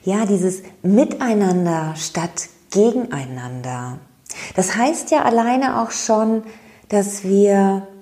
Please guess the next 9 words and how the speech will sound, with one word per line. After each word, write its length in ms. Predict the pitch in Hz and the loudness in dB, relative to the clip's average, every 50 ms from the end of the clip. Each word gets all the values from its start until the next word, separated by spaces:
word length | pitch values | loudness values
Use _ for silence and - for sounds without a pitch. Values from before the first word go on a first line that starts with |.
| - _ _ _ _ _ _ _ _ _ _ _ _ _ - | -20 _ _ _ _ _ _ _ _ _ _ _ _ _ -2
dieses, 600 | 180 190 180 190 196 185 190 - - - - - _ _ _ _ _ _ _ _ _ _ _ _ _ _ _ _ _ _ _ _ _ _ _ _ _ _ _ _ _ _ - | -2 0 2 2 0 0 0 -4 -10 -14 -18 -20 _ _ _ _ _ _ _ _ _ _ _ _ _ _ _ _ _ _ _ _ _ _ _ _ _ _ _ _ _ _ -8
dieses, 440 | 196 196 185 202 208 196 208 - - - - - - - - - - - - _ - - 175 175 156 - - - - - - - _ _ - - - - - - - - - - - - | -8 -6 -6 -6 -8 -8 -10 -12 -16 -20 -20 -20 -20 -20 -20 -20 -20 -20 -20 _ -12 -10 -10 -10 -10 -12 -18 -20 -20 -20 -20 -20 _ _ -18 -14 -14 -14 -12 -14 -16 -16 -18 -18 -12 -6
ich 180 | - 156 - - | -4 -4 -2 0
finde 260 | - 320 285 285 269 | 0 0 2 2 0
die 80 | - 226 | 0 2
Worte 320 | 233 247 262 262 254 269 | 4 4 4 2 0 -2
gar 200 | - 175 160 147 | -4 -4 -4 -6
nicht 260 | 147 151 139 - - - | -6 -6 -8 -10 -12 -14
dafür. 540 | 135 135 - - - 135 135 131 135 139 | -14 -14 -14 -16 -16 -14 -14 -14 -14 -16